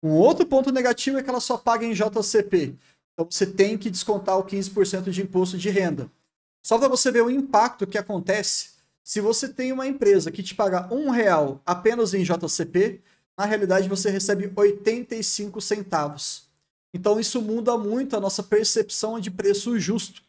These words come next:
Eu vou até fazer aqui com vocês algo que nem tava muito planejado,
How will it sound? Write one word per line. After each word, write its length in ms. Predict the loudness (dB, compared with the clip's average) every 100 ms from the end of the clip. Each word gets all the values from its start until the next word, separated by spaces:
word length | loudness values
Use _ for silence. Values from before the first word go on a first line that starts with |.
| _ _ _
Eu 60 | 2
vou 100 | 2
até 200 | 2 2
fazer 240 | 2 2
aqui 120 | -2 -2
com 180 | -2
vocês 500 | -2 0 0 0 -2 2
algo 200 | 2 2
que 100 | -6
nem 100 | -4
tava 180 | 0 0
muito 160 | 0
planejado, 580 | 0 4 4 4 2